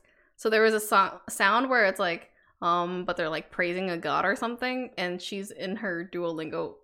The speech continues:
mascot costume, and she got a bunch of her coworkers to, like, bow down to her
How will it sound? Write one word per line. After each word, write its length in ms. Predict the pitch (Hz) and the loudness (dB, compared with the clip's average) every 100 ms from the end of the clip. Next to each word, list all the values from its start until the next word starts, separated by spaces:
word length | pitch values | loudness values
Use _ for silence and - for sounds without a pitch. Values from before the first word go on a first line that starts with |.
| - | -14
mascot 500 | 175 156 185 131 127 | -2 -2 0 -4 -4
costume, 440 | 185 170 - 170 | -4 -6 -8 -10
and 80 | 180 | -10
she 140 | - 202 | -10 -4
got 160 | 175 | -2
a 40 | 190 | 0
bunch 240 | 170 185 | -2 -4
of 120 | 190 | -6
her 100 | 196 | -8
coworkers 580 | - 170 175 175 156 175 | -6 -4 -4 -6 -8 -6
to, 60 | 180 | -6
like, 220 | 170 202 | -6 -4
bow 220 | 135 139 | -2 -2
down 260 | 147 147 170 | -2 -4 -4
to 100 | 165 | -8
her 300 | 208 - | -10 -14